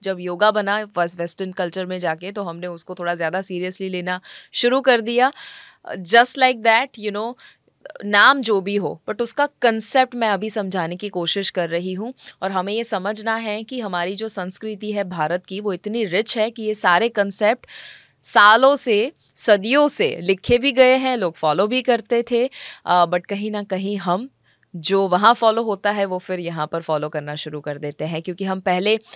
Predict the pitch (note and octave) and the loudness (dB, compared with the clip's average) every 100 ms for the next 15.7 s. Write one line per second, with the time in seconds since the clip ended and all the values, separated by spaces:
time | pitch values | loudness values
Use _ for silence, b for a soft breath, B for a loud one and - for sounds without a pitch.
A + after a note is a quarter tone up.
0 | B B B - - G3+ F#3 F#3 G3+ G#3 | B B B -14 -8 0 0 0 -2 -4
1 | G3+ G3+ F#3 E3+ E3 - G3 F#3+ - F#3 | 0 0 0 0 0 -4 -10 -10 -14 -14
2 | F3 F#3+ G#3 G3+ A3 G3+ F#3+ - E3+ E3 | -10 -4 -4 -2 -2 -4 -6 -6 -4 -4
3 | E3+ E3+ F3+ F3 F#3+ F3+ G3 G3 F3 E3+ | -6 -6 -6 -4 -2 -2 -4 -4 -4 -4
4 | E3 D#3+ F3 D#3+ B B B B _ _ | -6 -8 -6 -10 B B B B _ _
5 | _ - B3 B3+ A#3+ A3 A#3 A3+ F#3 - | _ 0 2 6 6 6 0 4 4 4
6 | F#3 E3 D#3+ E3+ F#3+ G3 G3 G3 F#3+ F#3+ | 0 0 0 -2 -2 -4 -8 -6 -4 0
7 | F3 E3+ F3+ E3 D#3+ F3+ F#3 F3+ D3+ D3+ | 0 2 -2 0 -2 -2 -4 -6 -6 -6
8 | D3 D3 C#3+ C3+ - - D3 D3 A3 D4+ | -6 -8 -8 -10 -10 -12 -6 -2 -2 -4
9 | B B B B - G#3 - F3 C#3+ _ | B B B B -2 0 2 0 0 _
10 | _ - A3+ C4+ D#4+ D4 D4+ C#4 G#3 - | _ -4 -2 0 -2 -4 -4 0 0 0
11 | A#3+ A#3+ A3+ A#3+ G3+ G3 G3 F3+ F3+ F#3+ | -2 -4 -2 -2 -4 -4 -4 -4 -4 -4
12 | F#3 A3 A#3 A#3 A3 G3+ F#3+ - F3+ G3+ | -4 -6 -4 -2 0 0 -2 2 4 4
13 | G3 E3+ F3+ F3+ G3 F#3+ G3 F#3 F3+ F3 | 0 0 0 0 -4 -4 -4 -4 -6 -6
14 | F3+ F3+ F3+ F3 E3+ A#3+ A3+ - F#3+ A3+ | -8 -10 -8 -6 -6 -8 -12 -8 -6 -6
15 | F#3+ F#3+ G#3+ A3 G#3 G#3+ A#3+ | -6 -6 -6 -6 -6 -8 -10